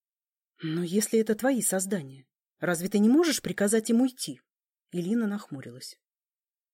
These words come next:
«Искорка, если они нарушили мой приказ, а после умудрились скрываться от меня несколько тысячелетий, то не станут слушать и сейчас», пояснил он.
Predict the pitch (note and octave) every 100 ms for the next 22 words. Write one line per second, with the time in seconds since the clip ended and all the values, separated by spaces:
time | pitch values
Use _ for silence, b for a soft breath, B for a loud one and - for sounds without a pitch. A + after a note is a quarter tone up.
0 | _ _ _ D4+ G#3 - C#3+ C3+ C3 _
1 | _ _ _ _ - F3 G3+ G3 G#3+ A3+
2 | A#3 B3+ A#3 - D#3 E3 F3 F3 G#3 G#3+
3 | C#4+ - - - E3 A3 G#3+ F#3+ G3 G3
4 | A#3+ G#3 - - A3 G3 - D3+ F3 F3+
5 | F3+ G3 G3+ F#3+ G#3 G3+ G#3+ - A#3+ G3+
6 | C#3 - C3 _ _ - G3 G#3+ - D4+
7 | G#3+ - G3+ A#3 E3+ - E3+ A#3 A3 C3+
8 | A#2 - _ _ _ _ _ D#3+ D#3 -
9 | A3+ A3 D#3 C3